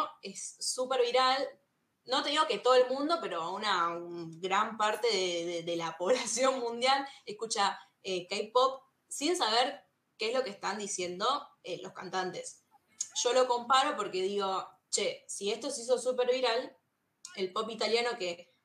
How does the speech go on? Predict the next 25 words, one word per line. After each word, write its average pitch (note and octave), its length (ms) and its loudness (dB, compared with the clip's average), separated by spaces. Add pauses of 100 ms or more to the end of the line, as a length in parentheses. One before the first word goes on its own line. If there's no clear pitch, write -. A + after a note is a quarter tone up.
(540)
me G3+ 100 -4
parece G#3 460 0
que, F#3 440 -4
no D4 140 0
solo A#3+ 280 4
el A3+ 80 0
pop, B3 180 4
pero G#3 140 2
sino G#3 180 -6 (260)
toda B3 200 8
la A3+ 100 8
música G#3+ 280 -6
italiana, G3+ 520 -4
me F#3 60 -4
parece F#3+ 340 -6
que F3+ 160 -6
es F3+ 240 -6
algo F#3+ 500 -4 (380)
que F#3 120 -2
es - 260 -8 (140)
súper G3 520 -4 (160)
abundante F#3+ 1200 0 (160)
en F#3 360 -6
no G#3 120 -4
solo G3+ 680 0